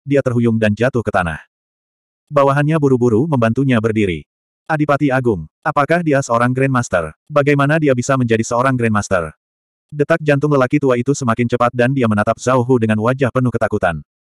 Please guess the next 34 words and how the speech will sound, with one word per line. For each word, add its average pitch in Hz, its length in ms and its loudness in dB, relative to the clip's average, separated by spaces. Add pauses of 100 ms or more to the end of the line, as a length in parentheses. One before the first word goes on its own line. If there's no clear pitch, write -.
(320)
Dia 156 240 2
bertanya 135 320 2
dengan 120 240 0
hormat, 123 320 0 (160)
"Senior, 123 640 0
bolehkah 139 400 0
saya 143 240 0
tahu 120 160 0
mengapa 110 320 0
Anda 110 160 2
datang 120 240 0
ke 127 160 -4
kota 127 240 0
King 101 160 -6
He?" 85 240 -8 (880)
Zhao 156 240 2
Hu 160 80 0
memandangnya 127 480 2
dengan 110 160 2
jijik 120 320 -2
dan 127 160 0
tidak 147 240 0
menjawab. 95 400 0 (680)
Ningqi 156 260 0
tersenyum 143 400 0
dan 127 160 2
berkata, 113 460 0 (180)
"Kamu 147 300 2
adalah 131 180 2
yang 113 140 0
tertua 120 240 0
di 117 100 -2
kota 127 220 0
ini, 120 240 -2